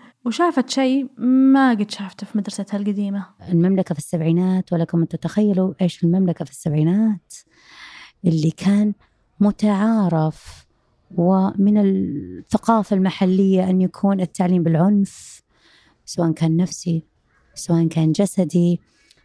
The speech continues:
Speaker 2: الضرب هذا زي السلام عليكم. أنا أهلي ما ضربوني عشان تجي واحدة غريبة تضربني.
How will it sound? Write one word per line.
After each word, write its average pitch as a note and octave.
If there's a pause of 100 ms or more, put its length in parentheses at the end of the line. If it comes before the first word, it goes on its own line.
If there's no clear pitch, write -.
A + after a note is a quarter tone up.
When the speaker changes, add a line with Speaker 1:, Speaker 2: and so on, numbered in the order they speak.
(140)
Speaker 2:
الضرب F3
هذا E3+
زي D#3+
السلام D#3+
عليكم. F3 (240)
أنا F#3+
أهلي D#4
ما F#3
ضربوني D3+
عشان E3
تجي F#3
واحدة F#3
غريبة F3
تضربني. D#3+